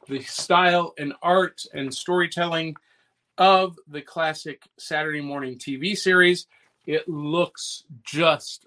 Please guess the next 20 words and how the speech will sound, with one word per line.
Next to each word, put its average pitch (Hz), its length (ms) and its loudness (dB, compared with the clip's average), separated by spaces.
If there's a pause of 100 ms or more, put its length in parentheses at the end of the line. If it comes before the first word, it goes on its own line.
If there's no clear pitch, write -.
like 135 360 -6 (100)
the 139 160 -12
cartoon, 180 760 -4 (300)
and 143 120 -2
it's 143 320 -4
as 139 280 -4
silly 190 500 2
and 143 140 -6
as 131 220 -6
nonsensical 160 1040 -2
as 143 220 -2
a 147 80 -6
Saturday 147 460 -2
morning 143 300 -10
cartoon 156 580 -8 (540)
in 147 180 0 (200)
all 170 360 2
the 170 140 -2
right 156 300 2
ways. 143 600 -2